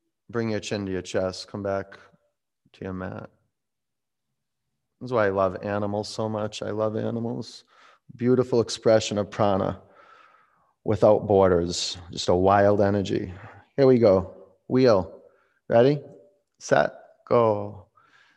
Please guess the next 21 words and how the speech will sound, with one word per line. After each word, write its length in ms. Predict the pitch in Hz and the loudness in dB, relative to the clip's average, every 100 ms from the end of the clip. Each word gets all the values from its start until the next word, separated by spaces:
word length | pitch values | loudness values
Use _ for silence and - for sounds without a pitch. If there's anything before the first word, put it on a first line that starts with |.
| _ | _
The 80 | 127 | 0
igniting 480 | 120 127 135 151 165 | 2 4 4 4 2
sequence 460 | - 160 170 143 135 | 2 -2 2 2 2
in 80 | |
Baptiste 480 | 120 123 120 131 120 | 4 4 2 -2 -2
Yoga 280 | 117 120 117 | 2 2 2
is 120 | - | -2
so 240 | - 123 117 | -2 0 0
special. 840 | - - 117 110 131 120 120 - _ _ _ _ _ _ _ - | -2 -2 0 0 0 -2 -2 -8 _ _ _ _ _ _ _ -14
Special 640 | - - 127 123 143 131 | -6 2 4 4 4 4
physical 520 | 127 131 117 120 123 | 2 -2 -2 0 0
work, 440 | 113 110 110 101 - | 2 2 0 -2 -8
special 640 | - - 135 123 139 131 | -14 -2 0 2 2 0
physical 560 | 127 - 120 123 127 120 | 0 0 0 0 -2 -2
fitness, 640 | - 127 120 104 - - - - - _ _ | -2 -4 -4 -6 -6 -10 -14 -20 -20 _ _
global 880 | - 123 131 135 131 123 117 95 - | 0 4 6 6 4 4 2 -2 -10
heart 360 | - 131 131 - | -4 0 0 0
fitness, 800 | 139 123 117 98 - - - - _ _ _ | -4 -4 -4 -6 -8 -10 -12 -16 _ _ _
brain 320 | 120 135 135 | 0 2 0
fitness. 840 | 127 143 - 113 98 - - - - - - - - - - | 0 -4 -4 -6 -8 -10 -10 -14 -18 -20 -20 -20 -20 -20 -2
Five, 800 | 131 123 123 117 101 98 - | 4 6 6 6 2 -2 -16